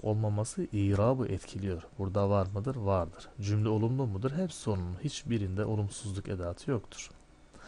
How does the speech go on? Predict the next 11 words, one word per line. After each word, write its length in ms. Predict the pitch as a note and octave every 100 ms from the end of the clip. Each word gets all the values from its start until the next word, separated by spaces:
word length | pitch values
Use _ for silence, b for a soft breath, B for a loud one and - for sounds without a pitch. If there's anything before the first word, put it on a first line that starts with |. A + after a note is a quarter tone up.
| B B B -
Aslında 320 | - - -
olumsuzluk 500 | A2+ G#2+ - A#2+ A#2+
edatı 680 | A2+ A#2 A2+ - D#3 E3 F3+ - - G#2+
artı 440 | G#2+ G2+ - -
başka 280 | G#2+ - A#2
şeyler 440 | - G#2+ A2 G#2
daha 180 | G2+ C3
aranıyor. 420 | B2 G2 F2+ F2
Kitap 360 | - - G2+ G#2+
henüz 280 | G#2 F#2+ G#2
bahsetmedi. 760 | F#2+ - A2 - F#2 F2 C3+